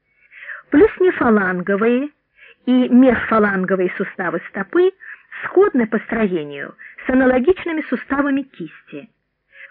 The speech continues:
В плюснефаланговых суставах происходит сгибание и разгибание и незначительное движение в стороны.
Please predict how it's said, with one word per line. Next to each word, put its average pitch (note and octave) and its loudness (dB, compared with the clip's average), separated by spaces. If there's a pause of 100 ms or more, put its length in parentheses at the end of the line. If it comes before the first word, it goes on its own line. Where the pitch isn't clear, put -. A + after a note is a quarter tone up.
(140)
В - -20
плюснефаланговых C4 2
суставах C4 -4 (360)
происходит B3 2
сгибание C#4+ 0
и D4+ 2
разгибание F3+ -4 (260)
и F4 0
незначительное C#4+ 0
движение A3 -2
в - -18
стороны. D3+ -8